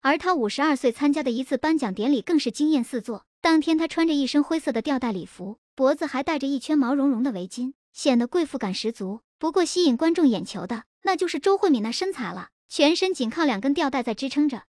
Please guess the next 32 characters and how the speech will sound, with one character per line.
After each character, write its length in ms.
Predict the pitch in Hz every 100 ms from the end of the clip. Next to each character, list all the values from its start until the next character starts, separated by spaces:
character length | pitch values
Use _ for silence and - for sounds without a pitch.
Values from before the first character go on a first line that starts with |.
| _ -
因 140 | 370
为 100 | 339
周 180 | 370 370
慧 140 | 370
敏 120 | 262
的 100 | 190
身 200 | 208 330
材 140 | 311 285
实 180 | - 247
在 100 | 320
是 120 | 262
太 180 | - 320
好 220 | - -
了， 160 | - - _
所 220 | - 302
以 100 | 339
傲 180 | 294 330
人 140 | 285 311
的 80 |
上 220 | 294 339 269
围 80 |
也 120 | 277 190
在 120 | 262
那 120 | 277
一 60 | 254
刻 160 | 302
都 100 | 302
袒 220 | - 202
露 100 | 240
了 80 | 285
出 140 | -
来。 140 | 202